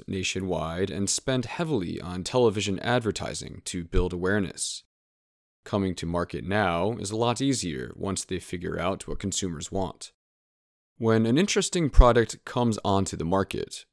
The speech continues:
it can spread like wildfire through WeChat, short video platforms, or Little Red Book, an Instagram-like blogging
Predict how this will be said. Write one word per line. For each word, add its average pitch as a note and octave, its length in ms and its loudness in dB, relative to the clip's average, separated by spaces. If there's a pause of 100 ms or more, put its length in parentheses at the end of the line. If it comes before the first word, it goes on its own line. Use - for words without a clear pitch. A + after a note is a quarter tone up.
(100)
it G#2 100 -6
can A2 120 0
spread D#3 380 0
like B2 200 0
wildfire A2 840 2
through - 240 -6
WeChat, G2 600 0 (280)
short - 320 0
video F2 300 2
platforms, F#2 960 0 (300)
or F#2 380 4
Little B2+ 240 4
Red G#2 240 4
Book, - 360 2 (220)
an - 120 -8
Instagram-like F2+ 960 -2 (120)
blogging F#2 400 4